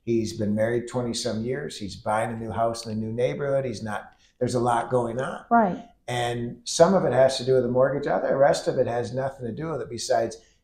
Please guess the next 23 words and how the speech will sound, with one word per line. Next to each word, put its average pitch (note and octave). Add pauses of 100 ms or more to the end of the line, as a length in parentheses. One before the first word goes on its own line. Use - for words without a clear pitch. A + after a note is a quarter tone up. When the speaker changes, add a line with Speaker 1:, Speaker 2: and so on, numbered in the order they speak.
(120)
Speaker 1:
his, D#3
he D3+
has E3+
some C#3
fear D#3+
around A#2+ (180)
this B2+
next C3
stage C3
in B2
his A#2
life. G4
Speaker 2:
Right. - (300)
Speaker 1:
That's D#3+
our D3+
job. E3
You F#3+
don't G3+
say, E3
"Man, F3
stop -
bothering D#3
me." C3